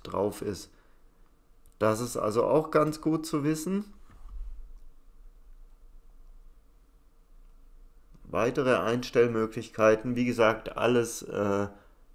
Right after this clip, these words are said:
ganz genau in der readme-Datei angegeben.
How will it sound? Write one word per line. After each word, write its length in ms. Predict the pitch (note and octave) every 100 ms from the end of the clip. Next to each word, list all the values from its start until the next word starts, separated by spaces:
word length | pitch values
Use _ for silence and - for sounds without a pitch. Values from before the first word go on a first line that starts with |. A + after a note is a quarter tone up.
| -
ganz 360 | A2 A#2 A2+
genau 600 | - G#2+ G2 G2 G2+ G2 - - - - -
in 560 | G2+ G#2 G2+ G2+ G2 E2+ -
der 580 | G2 F#2+ F#2 F2 F#2 F2 F2+ - - - - - - - - - - - _ _ - - - -
readme-Datei 1080 | - A#2 D#3+ C#3+ A#2+ A2+ G#2+ - G#2+ G#2 A2 A2 - - - - - - -
angegeben. 920 | A2+ C#3+ D#3+ D#3 D#3 D3 D3+ D3+ D3